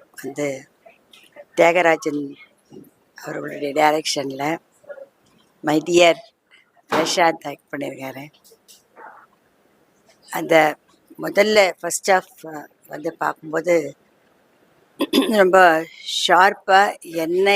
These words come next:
என்னங்கிற மாதிரி ஒரு ஆர்வத்தோட ஒரு படத்தினுடைய இதை ஆரம்பிக்குது.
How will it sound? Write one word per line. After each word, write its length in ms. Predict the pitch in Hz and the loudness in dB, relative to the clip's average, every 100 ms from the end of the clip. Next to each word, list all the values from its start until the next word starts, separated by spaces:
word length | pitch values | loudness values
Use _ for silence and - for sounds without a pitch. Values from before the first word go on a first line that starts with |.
| 185 | 2
என்னங்கிற 480 | 180 185 196 180 170 | 0 0 0 2 0
மாதிரி 240 | 165 175 180 | 2 2 2
ஒரு 220 | 165 151 147 _ _ _ _ - | -4 -8 -10 _ _ _ _ -2
ஆர்வத்தோட 960 | 160 185 208 220 - 202 202 202 175 156 _ - | 4 4 4 -2 0 0 4 6 4 -2 _ -14
ஒரு 380 | 160 151 143 139 - | -8 -6 -8 -8 -2
படத்தினுடைய 680 | 156 - 170 160 151 147 147 | -2 -2 -4 -2 -2 -4 -4
இதை 180 | 151 | -2
ஆரம்பிக்குது. 580 | 147 147 156 147 - 143 | -2 -2 -6 -10 -10 -12